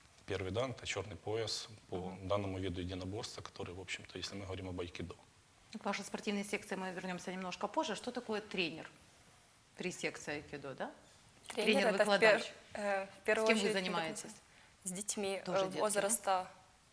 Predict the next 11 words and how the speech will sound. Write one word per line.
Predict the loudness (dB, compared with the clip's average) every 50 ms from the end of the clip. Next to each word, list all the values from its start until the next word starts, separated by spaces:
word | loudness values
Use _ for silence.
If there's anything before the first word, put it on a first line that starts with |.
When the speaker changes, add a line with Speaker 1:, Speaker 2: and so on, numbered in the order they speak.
| -20 -20 -20 -20 -20 -20 -16 -10 -10
Speaker 3:
э, | -8 -8 -10 -12 -16 -20 -20 -20 -20 -20 -10 -2
по | 0 2
группам, | 2 4 2 2 2 0 -2 -4 -4 -4
ка-, | -2 -2 -2 0 0
каждая | -2 -2 -2 -2 -4 -4 -4 -6
определённая | -8 -10 -12 -10 -8 -8 -6 -6 -4 -2 -2 0
возрастная | 0 0 -2 -2 -2 -6 -6 -6 -6 -8 -8
категория. | -8 -8 -8 -4 -2 0 0 0 -2 -6 -8 -12 -14 -14 -14 -14 -16 -18 -18 -2 2
Это | 2 2 4 4 2
и | 2 2
дети | 2 4 4 4 4 2 0 0 -2